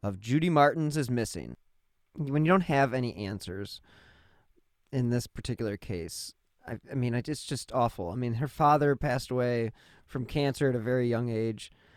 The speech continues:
Uh, her mom passed away at a young age. When you go through these types of tragedies as,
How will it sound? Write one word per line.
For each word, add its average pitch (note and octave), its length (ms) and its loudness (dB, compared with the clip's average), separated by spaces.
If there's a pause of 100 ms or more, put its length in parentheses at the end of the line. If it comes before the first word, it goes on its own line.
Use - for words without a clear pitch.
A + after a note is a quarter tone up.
(380)
Uh, G#2 320 -6
her A2+ 120 -6
mom B2+ 440 -2
passed B2+ 280 -2
away B2+ 280 0
at A#2+ 60 -2
a A#2+ 40 0
young A#2+ 240 -2
age. A2 480 -4 (520)
When D3 180 2
you F#3 260 2 (560)
go D3+ 300 8
through C#3+ 240 0
these A2+ 260 -2
types - 300 -2
of G#2 100 -8
tragedies G#2 880 -4 (100)
as, G#2+ 280 -6